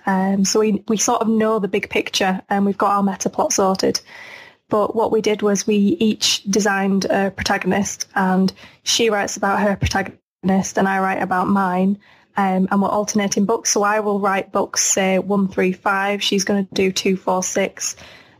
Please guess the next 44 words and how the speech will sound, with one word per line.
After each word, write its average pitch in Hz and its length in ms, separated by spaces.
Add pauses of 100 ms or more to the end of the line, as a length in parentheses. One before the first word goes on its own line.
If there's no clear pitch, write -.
(120)
Um, 190 340
so - 160
we're 214 80
writing 226 420
very 202 280
independently, 190 880 (100)
um, 190 380
editing 208 440 (140)
each 208 220
other's 196 220
work. 196 380
So 190 260
we, 185 200
we're 202 160
sort - 200
of 196 80
keeping 202 300
that - 120
constant 202 420
voice 196 240
throughout 190 240
the - 60
series. 185 580 (520)
And, 190 420
um, 185 380
if - 200
we, 220 280 (100)
if 240 100
we 240 60
do 247 180
end 226 200
up - 120
crossing 202 460
over 196 460 (120)
and 196 120
doing 196 260
a 185 40
very, 185 420 (320)
um, 185 380 (260)
collaborative 196 540
joint 196 340
book, - 240
which - 160
I 190 100